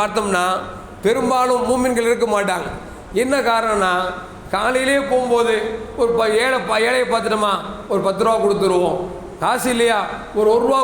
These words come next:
கொடுத்துருவோம், காசு அதுவும் இல்லையா எப்பா இன்னைக்கு இல்லைப்பா நாளைக்கு வாப்பா அப்படின்னு சொல்லி இன்முகத்தோடு சொல்கிறோம் பார்த்தீங்களா? இந்த பழக்கத்தை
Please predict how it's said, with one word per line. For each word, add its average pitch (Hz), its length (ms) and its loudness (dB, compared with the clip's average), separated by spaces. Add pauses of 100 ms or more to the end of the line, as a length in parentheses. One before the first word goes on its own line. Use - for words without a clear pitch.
கொடுத்துருவோம், 214 540 0 (400)
காசு 247 260 0 (160)
அதுவும் 247 300 0
இல்லையா 226 260 2 (500)
எப்பா 202 160 0 (100)
இன்னைக்கு 220 260 -2
இல்லைப்பா 240 260 0 (100)
நாளைக்கு 233 280 0
வாப்பா 233 220 0
அப்படின்னு 220 220 -2
சொல்லி 208 160 0 (540)
இன்முகத்தோடு 262 640 0
சொல்கிறோம் 240 260 0
பார்த்தீங்களா? 220 380 0 (600)
இந்த 151 120 0 (140)
பழக்கத்தை 233 560 0